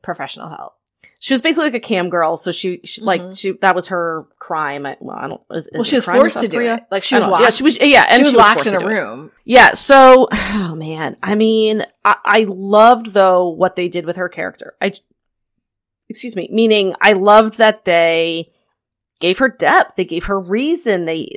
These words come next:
Speaker 2: like, they made us understand her. They made us sympathetic. They, she wasn't just this, like, static foil for the main couple.
Speaker 1: Right.
Speaker 2: And I really, I really appreciate that.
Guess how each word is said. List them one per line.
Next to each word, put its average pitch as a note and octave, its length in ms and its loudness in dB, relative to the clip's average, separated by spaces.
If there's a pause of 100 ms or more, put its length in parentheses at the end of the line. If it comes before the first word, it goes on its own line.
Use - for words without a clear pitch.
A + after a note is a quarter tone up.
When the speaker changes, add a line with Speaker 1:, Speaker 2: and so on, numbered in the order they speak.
(120)
Speaker 2:
like, G3 200 0
they G#3 120 2
made A3 240 2
us B3 120 -2
understand B3 640 -4
her. G3+ 120 -2
They F3 120 -4
made F3+ 180 -4
us F#3+ 100 -4
sympathetic. B3 720 -2
They, - 160 -8
she - 160 -8
wasn't A#3 260 -4
just A3+ 220 -4
this, G#3 180 -10
like, F3+ 320 -2 (420)
static G#3 1040 2 (460)
foil - 800 0
for G3+ 140 -8
the F3+ 80 -4
main E3 240 -6
couple. - 240 -10
Speaker 1:
Right. D#3+ 180 -8 (100)
Speaker 2:
And F#3+ 120 -8
I F#3 40 -6
really, E3 380 -4
I F#3 60 -2
really F3+ 220 -2
appreciate D3 420 -10
that. - 240 -8